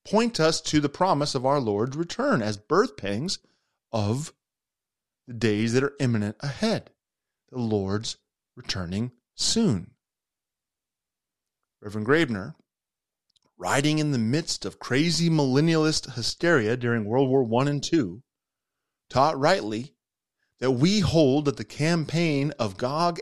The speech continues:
and Magog must be understood in a figurative,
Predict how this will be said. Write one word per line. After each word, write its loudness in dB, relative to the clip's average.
and -6
Magog -2
must -2
be 2
understood 2
in -2
a 2
figurative, -2